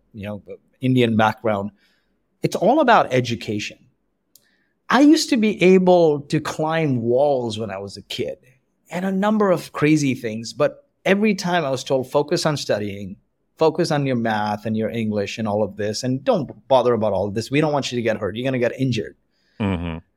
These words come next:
Speaker 1: And I th-, I think to myself now, my second child, like Amelia, is everything I am. She's huge into gymnastics and climbing and all of these things. And I, I would have probably pursued acting or music or the arts, right? That was my,
Speaker 2: Mm-hmm.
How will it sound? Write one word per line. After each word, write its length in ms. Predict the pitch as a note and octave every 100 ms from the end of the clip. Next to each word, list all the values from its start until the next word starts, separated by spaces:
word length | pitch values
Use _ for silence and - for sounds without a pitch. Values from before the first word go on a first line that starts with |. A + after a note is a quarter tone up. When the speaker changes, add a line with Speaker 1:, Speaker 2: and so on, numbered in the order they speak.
| _ _ _
Speaker 1:
And 120 | - A3
I 80 |
th-, 180 | B3+ - -
I 80 | G#3+
think 200 | D#4+ E4
to 80 | D4+
myself 440 | F#3+ - F#3 F3
now, 100 | D#3+
my 160 | D3 C#3
second 480 | C#3+ - A#3 C#4+ A#3+
child, 680 | G#3+ D3 C#3+ D#3 E3+ F3+ F#3+
like 360 | - B2 A#2 -
Amelia, 440 | A#2+ B2+ G#3 E3+ B2+
is 220 | A#2 A#2+
everything 440 | C3+ C3+ D3 D3 A#2
I 160 | G#2+ F#2+
am. 160 | D#2+ - _ -
She's 260 | - C#3
huge 300 | - D#3+ E3
into 180 | D3 C3
gymnastics 880 | A#2 A#2+ A#2+ A#2+ A#2+ - A#2+ A2+ -
and 140 | F#2+ G#2+
climbing 500 | - B2+ B2 A#2 G#2+
and 80 | G#2+
all 160 | F3+
of 80 | C#3
these 180 | A2+ A2
things. 380 | G2 F#2 - - _ _ _ _ _
And 280 | C#3+ D3+ D3
I, 120 | C3+ - - -
I 80 |
would 180 | B2+ B2+
have 140 | B2 -
probably 260 | A#2+ A#2+
pursued 480 | B2 A#2+ - C#3 C#3
acting 560 | D3+ G3 - B2 A2 G#2+
or 140 | A#2+
music 560 | C#3 G3 F#3+ B2+ A2 B2
or 120 | A#2
the 160 | B2
arts, 380 | A#2 C3 - -
right? 120 | A#2
That 100 | B2+
was 180 | C#3 C3
my, 340 | C3 B2+ A#2 A2+
Speaker 2:
Mm-hmm. 440 | A2 G2+ F#2 F2+